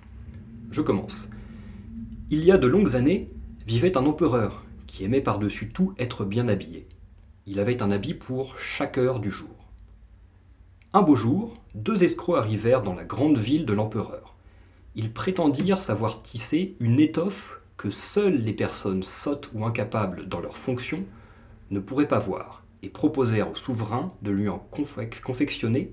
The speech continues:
un habit. L'empereur pensa qu'il serait exceptionnel et qu'il pourrait ainsi repérer les personnes intelligentes de son royaume. Les deux charlatans se mirent alors au travail. Quelques jours plus tard,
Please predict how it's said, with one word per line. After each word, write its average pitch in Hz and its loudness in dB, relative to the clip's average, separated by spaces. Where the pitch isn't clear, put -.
un 131 -2
habit. - -4
L'empereur 190 4
pensa 123 -4
qu'il 110 -6
serait 117 -2
exceptionnel 151 0
et - -10
qu'il 98 -12
pourrait 92 -2
ainsi 90 -4
repérer 127 2
les 110 -4
personnes 107 -4
intelligentes 107 -4
de 98 -6
son 165 -4
royaume. 113 -4
Les 101 -2
deux 202 0
charlatans 147 2
se - -8
mirent 123 2
alors 143 6
au 120 2
travail. 90 -6
Quelques 240 4
jours 123 4
plus 98 -2
tard, 160 -2